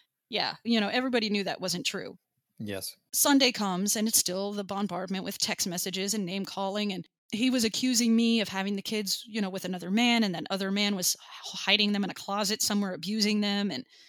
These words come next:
Speaker 1: like, it was just deterioration. He did every tactic in the book to try to manipulate me to answer the phone, tell him where I was, or come back. You know, things from suicide threats to,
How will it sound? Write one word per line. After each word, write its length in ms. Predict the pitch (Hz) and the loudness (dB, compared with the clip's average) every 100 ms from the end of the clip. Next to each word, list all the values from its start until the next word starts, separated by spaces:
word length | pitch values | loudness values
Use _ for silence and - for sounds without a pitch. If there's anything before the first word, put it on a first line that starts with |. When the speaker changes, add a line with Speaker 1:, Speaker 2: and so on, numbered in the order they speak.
| - - - | -20 -16 2
Speaker 1:
like, 160 | 330 294 | 2 4
it 120 | 320 | 2
was 100 | 311 | 4
just 260 | 311 - _ _ - | 4 2 _ _ -2
deterioration. 720 | 277 - 285 254 240 202 208 | 2 4 4 4 4 2 2
He 160 | 208 285 | 4 6
did 160 | 240 - | 6 6
every 400 | 226 240 262 277 | 2 2 0 2
tactic 500 | - 220 214 226 - | 0 0 -2 -4 -2
in 200 | 208 214 | 4 6
the 80 | 254 | 4
book 460 | 196 196 147 - - - _ - | 2 -4 -4 -8 -20 -20 _ -4
to 100 | - | -2
try 200 | - 233 | 0 2
to 80 | 220 | 4
manipulate 800 | 208 220 240 330 - 233 180 - | 6 8 10 8 6 0 0 -2
me 260 | 175 175 - - - _ - | -4 -4 -8 -18 -20 _ 2
to 400 | 262 240 220 208 _ | 4 4 0 -2 _
answer 300 | 233 277 294 | 4 6 6
the 80 | 262 | 0
phone, 320 | - 185 185 | -2 -2 -2
tell 220 | 175 254 254 | 0 2 4
him 120 | 247 | 4
where 140 | 214 | 4
I 60 | 202 | 0
was, 200 | 196 190 | 0 0
or 140 | 220 | -2
come 180 | - 190 | -2 -4
back. 420 | 135 95 - - - | -2 -4 -8 -18 -6
You 180 | 226 254 | 2 2
know, 80 | 240 | 4
things 280 | 269 254 | 4 4
from 220 | - 226 202 | 4 2 2
suicide 640 | - 262 220 214 190 180 | 2 2 2 4 2 -2
threats 460 | - 190 175 - - | -6 -6 0 0 2
to, 420 | - 202 180 | 0 0 -2